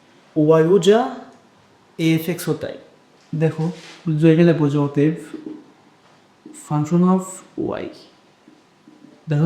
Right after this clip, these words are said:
লেখা যায় নাকি এটা? ফোর ওয়াই মাইনাস সেভেন, টু ওয়াই মাইনাস সেভেন। ওরা তো বলছে যে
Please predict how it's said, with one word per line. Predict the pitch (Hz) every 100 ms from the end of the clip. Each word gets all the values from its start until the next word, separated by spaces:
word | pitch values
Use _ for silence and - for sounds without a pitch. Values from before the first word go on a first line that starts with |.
| 165
লেখা | 147 160
যায় | 170
নাকি | 160 151 139
এটা? | 131 123 -
ফোর | 147 143 143
ওয়াই | 143 143 139 139 139 - _ - 143
মাইনাস | 139 139 139 -
সেভেন, | 147 135 131 127 131 147 - _ - _ _ _ _ _
টু | 147 143 143
ওয়াই | 143 143 139 143 143
মাইনাস | 131 131 127 -
সেভেন। | 143 131 - 139 - _ _ _ _ _ _ _ _ -
ওরা | 143 160 185
তো | 190 185
বলছে | 180 185
যে | 190